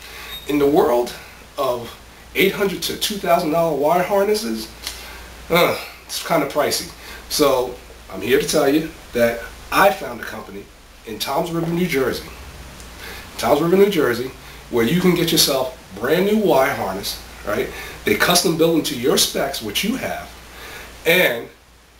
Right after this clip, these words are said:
for the price that it would cost for you to send your harness out to get repinned, you can get yourself this brand new harness that I speak of with brand new G M connectors. And here it is right here. Look at this.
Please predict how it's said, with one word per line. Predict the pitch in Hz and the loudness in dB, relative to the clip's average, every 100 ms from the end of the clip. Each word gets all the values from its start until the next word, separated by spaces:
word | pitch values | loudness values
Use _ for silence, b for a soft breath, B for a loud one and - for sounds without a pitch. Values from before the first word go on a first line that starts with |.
| - | -10
for | 156 | -8
the | 143 | -8
price | - 190 233 - | -2 0 2 2
that | 175 | 0
it | 156 | 0
would | 143 | -2
cost | - 180 175 | 0 0 0
for | 151 | -2
you | 151 | -2
to | 139 | 0
send | 170 175 | 2 4
your | 175 | 2
harness | 180 180 160 160 | 4 2 0 0
out | 165 | -2
to | 160 | 0
get | 156 160 | -2 0
repinned, | 160 165 - 202 233 233 B B B - | -2 0 4 6 6 0 B B B -12
you | 135 | 0
can | 147 | 4
get | 147 | 4
yourself | 147 165 147 | 4 2 0
this | 117 | -2
brand | - 127 143 | 0 2 2
new | 151 | 2
harness | 147 139 | 2 0
that | 139 | 0
I | |
speak | 123 - 147 | -2 0 2
of | 156 160 - - | 2 2 -2 -6
with | 104 - | -6 -2
brand | 135 143 151 | 2 4 4
new | 147 | 2
G | 123 123 151 | -2 0 0
M | |
connectors. | 147 147 120 - 101 | 0 0 0 0 -4
And | 127 | -4
here | 135 135 | 2 6
it | 139 | 8
is | 135 | 8
right | 135 139 | 6 4
here. | 110 - - - - - - - - - - | 2 -2 -2 0 0 -2 -6 -12 -8 -6 -4
Look | - | -2
at | 117 | -4
this. | - - | -4 -6